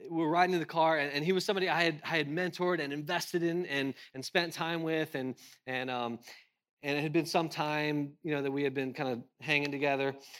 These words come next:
And we drove home. We both love sports. We were talking about sports and just life and small talk. And, you know, there was a connection and that kind of thing. We had a friendship. And,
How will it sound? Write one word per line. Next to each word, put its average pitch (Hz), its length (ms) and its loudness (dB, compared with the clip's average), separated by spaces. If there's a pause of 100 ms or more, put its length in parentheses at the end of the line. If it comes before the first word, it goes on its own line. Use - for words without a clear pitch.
(280)
And 135 400 0
we 151 60 -2
drove 180 340 4
home. 180 340 2
We 160 80 2
both 185 260 2
love 175 320 2
sports. 180 640 2
We 175 40 2
were 160 40 2
talking 180 220 0
about 170 220 2
sports 170 600 0
and 160 100 -2
just 196 200 0
life 170 440 2
and 156 100 -4
small 175 300 -2
talk. 170 380 2
And, 156 120 -2
you 196 80 2
know, 180 100 2
there 170 80 2
was 170 140 0
a 170 40 0
connection 170 680 -2
and 156 140 0 (260)
that 170 100 0
kind 170 120 0
of - 0 -
thing. 165 140 2
We 170 80 2
had 175 100 2
a 170 40 -2
friendship. 165 680 -2
And, 147 140 -2